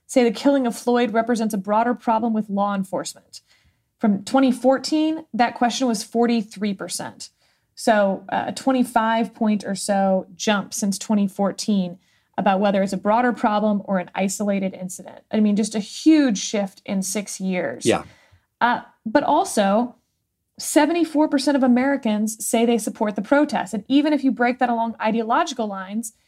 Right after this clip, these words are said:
Speaker 1: it's, uh, eighty percent, eighty-seven percent of Democrats, seventy-six percent of independents, and even the majority of Republicans, fifty-three percent of Republicans.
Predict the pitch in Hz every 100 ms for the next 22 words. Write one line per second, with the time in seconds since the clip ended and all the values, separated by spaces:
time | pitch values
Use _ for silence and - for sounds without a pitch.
0 | _ _ - 214 202 - - 220 214 -
1 | 269 277 262 262 233 233 - 285 262 254
2 | 233 233 220 220 202 208 208 208 196 190
3 | - - 254 247 254 226 226 220 208 220
4 | 208 196 196 196 202 196 196 190 - _
5 | _ - 214 240 254 269 247 190 214 247
6 | 254 226 214 226 220 214 196 190 220 226
7 | 214 - 214 214 - 196 190 185 - 226
8 | 202 - - -